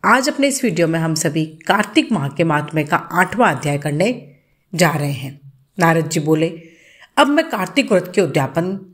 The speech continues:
का वर्णन करता हूँ, जो सब पापों का नाश करने वाला है।" व्रत का पालन करने वाला मनुष्य कार्तिक शुक्ल चतुर्दशी को व्रत की पूर्ति और भगवान विष्णु की प्रीति के लिए उद्यापन करे।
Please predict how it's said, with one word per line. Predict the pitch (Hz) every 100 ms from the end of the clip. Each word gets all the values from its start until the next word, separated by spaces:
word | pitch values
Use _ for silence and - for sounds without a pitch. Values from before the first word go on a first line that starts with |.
| -
का | 160
वर्णन | 143 139 156
करता | 139 151 143 143
हूँ, | 131 139 131
जो | 135
सब | 156 254 254 -
पापों | 147 147 156
का | 175
नाश | 180 160 143 143
करने | - 143 143
वाला | 139 139 143
है।" | 135 - - - _ - _ _ _ _ _ -
व्रत | 165 165
का | 170
पालन | 170 170 170 180
करने | 180 175
वाला | 165 170 170
मनुष्य | 170 170 175 165 202 202 - _ _ - _ -
कार्तिक | 233 247 330 330
शुक्ल | - 240 247 247
चतुर्दशी | 214 175 180 170 165 - 160
को | 165
व्रत | 160 160 -
की | 160
पूर्ति | 165 165 160 - 175 175 -
और | 254
भगवान | 262 247 247 254
विष्णु | 196 180 240 247
की | 247
प्रीति | 233 139 143
के | 151 160
लिए | 156
उद्यापन | 160 156 151 143 180 185
करे। | - 131 -